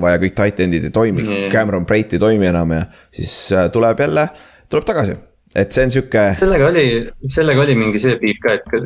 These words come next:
Speaker 2: kas ta agent vist on Drew Rosenhaus, kes
Speaker 1: Jep,
Speaker 2: vist
Speaker 1: see rääkis ka
Speaker 2: tweetis,
Speaker 1: sama.
Speaker 2: et, et noh, see, jaa, et ta, ta kuidagi tweetis välja mingi siukse veidra nagu,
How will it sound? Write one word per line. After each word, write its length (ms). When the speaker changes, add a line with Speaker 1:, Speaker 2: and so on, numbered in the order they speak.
Speaker 2:
kas 180
ta 140
agent 260
vist 160
on 120
Drew 180
Rosenhaus, 640
kes 160
Speaker 1:
Jep, 80
Speaker 2:
vist 160
Speaker 1:
see 160
rääkis 320
ka 80
Speaker 2:
tweetis, 80
Speaker 1:
sama. 140
Speaker 2:
et, 60
et 140
noh, 100
see, 140
jaa, 260
et 100
ta, 140
ta 160
kuidagi 240
tweetis 380
välja 200
mingi 220
siukse 320
veidra 380
nagu, 360